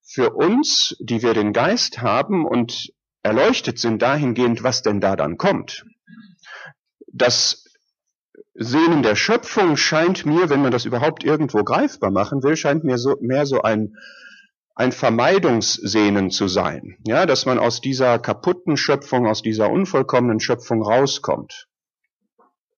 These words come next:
Und diesen Aspekt kann's bei dir und mir auch geben, wenn ich krank bin, wenn ich Not habe oder sowas, dass ich da raus will.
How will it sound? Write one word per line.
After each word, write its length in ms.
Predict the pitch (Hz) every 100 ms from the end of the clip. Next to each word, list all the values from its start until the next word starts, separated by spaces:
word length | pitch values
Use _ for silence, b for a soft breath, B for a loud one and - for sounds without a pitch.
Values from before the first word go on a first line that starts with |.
| _ _ - - B B
Und 200 | - 110
diesen 240 | 135 151 135
Aspekt 520 | 123 - 147 - - _ _ _ _ _
kann's 300 | - 127 135
bei 160 | - 113
dir 180 | 107 131
und 120 | 107
mir 180 | 110 -
auch 260 | 180 -
geben, 360 | - 98 135 160
wenn 120 | 107
ich 200 | 98 -
krank 360 | - 143 160 -
bin, 200 | 131 113
wenn 100 | 95
ich 180 | 92 -
Not 320 | 120 170 -
habe 240 | 113 107
oder 180 | 92 107
sowas, 300 | 92 113 113
dass 140 | 107
ich 120 | 107 -
da 100 | 101
raus 460 | 95 127 143 -
will. 240 | - -